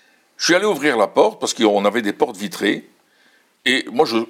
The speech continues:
n'étais pas du tout au courant de qui il était, de ce qu'il voulait. Et quand je lui ai tenu la main, je lui ai dit, « Tu sais, Dieu t'aime, sois le bienvenu. » Et là,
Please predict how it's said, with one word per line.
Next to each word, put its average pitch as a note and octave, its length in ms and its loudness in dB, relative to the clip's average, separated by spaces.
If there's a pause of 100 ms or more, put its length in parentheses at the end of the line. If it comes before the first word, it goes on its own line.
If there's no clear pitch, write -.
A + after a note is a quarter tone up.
(100)
n'étais A2 180 -4
pas D#3+ 120 0
du A#2 120 -6
tout B2+ 100 0
au - 20 -6
courant A#2 320 2
de G#2 120 -2
qui C3 280 -4
il A2 80 2
était, C#3 400 4
de G#2+ 120 -4
ce - 100 -6
qu'il G#2 140 -6
voulait. G#2 460 0 (440)
Et G#2+ 80 -10
quand F#3+ 160 2
je C#3+ 120 0
lui B2 60 0
ai - 40 -20 (640)
tenu D#3+ 220 2
la C3 120 2
main, D3+ 240 0
je C#3+ 100 -2
lui A#2+ 80 0
ai - 20 -4
dit, « C3 140 -10
Tu B2+ 120 -4
sais, C#3+ 440 0
Dieu A#2 360 -2
t'aime, F2+ 280 -4 (520)
sois - 200 0
le G#2 100 2
bienvenu. » E2+ 580 -6 (1080)
Et A#2 120 2
là, G#3+ 380 0